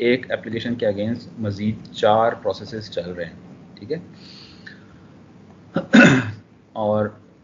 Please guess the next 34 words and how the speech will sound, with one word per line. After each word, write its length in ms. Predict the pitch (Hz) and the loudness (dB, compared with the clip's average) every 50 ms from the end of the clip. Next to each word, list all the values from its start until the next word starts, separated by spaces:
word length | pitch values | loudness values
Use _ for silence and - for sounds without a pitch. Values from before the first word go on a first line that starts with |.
| - - - - - | -20 -20 -20 -8 -6
ये 140 | 127 131 135 | -4 -4 -2
प्रोसेसेस 480 | 135 - 117 - - 139 131 131 123 - - | 0 0 -2 0 0 -2 -2 -2 -6 -2 0
क्या 120 | 131 135 | 2 2
होंगे, 300 | 135 123 120 117 117 120 | 4 2 2 2 0 0
then 280 | 117 107 110 110 110 107 | 0 0 0 0 0 0
इसकी 220 | 107 107 - 110 | -2 -4 -6 -12
डिटेल 280 | 104 90 110 107 104 101 | -8 -4 -2 0 0 0
आप 160 | 101 101 98 | -2 -2 -4
मज़ीद 320 | 95 90 101 101 101 104 | -6 -6 -6 -6 -8 -8
खोल 240 | - 107 95 90 90 | -6 -6 -6 -4 -4
के 80 | 98 90 | -4 -4
देख 200 | 90 87 85 - | -4 -4 -6 -6
सकते 320 | - 85 85 - 85 85 | -10 -12 -12 -10 -14 -14
हैं। 240 | 85 85 85 82 - - - - - - - | -12 -10 -12 -12 -12 -16 -20 -20 -20 -20 -20
ठीक 140 | - - 165 | -16 -14 -14
है, 80 | 165 - - - - - - - - - - - - _ - - - - - - - - - - - - - - - - - - - - - - | -16 -16 -18 -20 -20 -20 -20 -20 -20 -20 -20 -20 -20 _ -20 -20 -20 -20 -20 -20 -20 -20 -20 -20 -20 -20 -20 -20 -20 -20 -20 -20 -20 -18 -6 0
तो 280 | 113 113 120 - - - 127 | 2 2 2 0 -2 -4 0
ये 200 | 123 123 127 127 139 | 2 2 4 4 4
एक 180 | 139 139 139 | 4 4 4
एप्लीकेशन 380 | 135 127 - 127 127 123 135 131 | 2 2 2 -2 -2 0 0 0
को 80 | 127 | 2
रन 140 | 117 110 113 | 2 0 0
करने 260 | 113 120 113 110 110 | 0 0 0 0 0
के 100 | 113 117 | -2 -2
लिए 160 | 110 113 113 117 | -2 0 0 0
आपके 320 | 101 95 101 - - - | 0 0 -4 -6 -6 -4
पास 320 | - 107 104 104 104 - - | 0 2 2 2 2 0 -2
छोटे-छोटे 460 | 117 107 110 110 101 95 120 139 170 - - - 113 | -2 0 2 0 0 0 -2 -4 -4 -8 -18 -18 -14
डिवीजन 400 | 113 110 113 104 104 107 113 110 | -6 -2 0 2 2 2 2 2
कर 180 | 104 107 95 90 | 4 2 2 2
दी 100 | 95 95 | -2 -2
जाती 320 | 98 92 87 - 110 110 | 0 0 0 -2 -4 -2
है, 100 | 117 131 | -2 -2
अ, 60 | 127 | -4